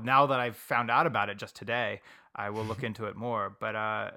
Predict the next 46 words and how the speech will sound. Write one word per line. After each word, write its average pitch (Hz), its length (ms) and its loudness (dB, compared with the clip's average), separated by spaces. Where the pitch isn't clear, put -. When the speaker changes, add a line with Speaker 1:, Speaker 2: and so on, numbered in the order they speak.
Speaker 1:
it 127 140 -8
seems 202 260 0
like 151 120 0
this 147 160 -8
is 131 100 -6
also 135 260 -2
sort 127 140 -10
of 123 80 -6
in 120 60 -4
alignment 110 360 -4
with 104 200 -14
that. 139 520 -4
Speaker 2:
Yeah, 139 220 6
I, 185 280 2
I 190 120 6
heard 208 180 8
about 180 240 4
this 160 200 0
through 139 200 0
Professor 143 380 0
Lisa 127 220 -2
Yazek, 110 600 0
who's 113 140 -8
a, 110 440 0
a, 127 80 -6
a 117 40 -6
brilliant 131 640 0
science 113 260 -4
fiction 120 240 -4
professor 107 360 -6
here, 107 280 -4
um, 120 520 2
who 139 140 6
I 147 60 6
guess 151 140 0
had 143 100 -2
heard 131 160 0
about 117 280 0
it - 140 -8
through 123 160 -6
her 120 100 -8
students, 170 400 -6
I 208 80 -4
think, 220 280 -6
maybe. 220 400 -4
Um, 143 320 2